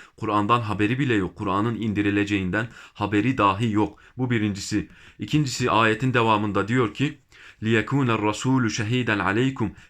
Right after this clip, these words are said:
Peygamber, Allah Resulü yani sallallahu aleyhi ve sellem size şahit olsun. "Ve tekûnü şuhedâe alen nâs." Siz de insanlara şahit olun diye.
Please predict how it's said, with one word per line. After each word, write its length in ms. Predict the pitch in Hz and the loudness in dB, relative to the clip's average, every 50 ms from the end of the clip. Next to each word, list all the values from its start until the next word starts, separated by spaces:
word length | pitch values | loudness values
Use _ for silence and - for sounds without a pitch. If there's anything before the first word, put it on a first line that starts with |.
| - | -4
Peygamber, 540 | - 110 110 104 110 107 104 101 117 113 110 - | 0 0 0 2 2 0 2 2 2 2 0 0
Allah 260 | - 101 110 113 104 | -2 0 0 0 0
Resulü 320 | 101 98 - - 95 92 90 | -2 -4 -4 -4 -4 -2 -2
yani 240 | 92 87 90 90 87 | -2 -2 -2 -2 -2
sallallahu 680 | - 107 107 107 98 92 95 95 95 92 87 98 95 | -2 -2 -2 0 0 -2 -2 -2 -2 -2 -4 -4 -4
aleyhi 340 | 85 87 92 92 87 90 90 | -2 -2 -2 -4 -6 -6 -6
ve 80 | 82 85 | -8 -6
sellem 340 | - 98 92 104 117 117 117 - - - - | -6 -6 -4 -4 -4 -6 -8 -12 -20 -20 -16
size 300 | - - 107 104 113 110 | -12 -8 -2 -2 -2 0
şahit 400 | - 120 95 98 104 117 117 135 | 0 2 0 0 0 -2 -2 0
olsun. 360 | 139 135 131 - 147 143 139 - - - - - - - | -2 -2 -2 -2 -4 -4 -6 -8 -16 -20 -20 -16 -10 -6
"Ve 100 | 113 110 | -6 -4
tekûnü 400 | 127 117 113 - 135 143 135 120 | -2 -4 -2 0 0 2 2 0
şuhedâe 640 | 113 - 117 110 107 107 101 110 123 139 123 117 131 | -2 -2 -4 -2 -2 0 0 2 2 2 2 0 0
alen 360 | 107 101 107 110 107 101 95 | 0 0 0 0 0 0 0
nâs." 280 | 98 104 107 104 - - - - - - - | 0 0 0 -2 -4 -8 -14 -18 -20 -14 -8
Siz 220 | - 139 131 110 | -4 -4 -2 0
de 120 | 117 110 | 0 0
insanlara 500 | 113 117 110 - 113 104 101 101 110 127 | 2 0 0 -2 -2 -2 0 0 0 0
şahit 460 | 131 - - 104 98 101 107 131 - - | -2 -2 -2 -2 -2 -2 -2 -4 -4 -2
olun 320 | 104 101 110 117 113 110 | 0 0 0 0 0 0
diye. 260 | 98 101 104 95 87 | 2 2 2 2 0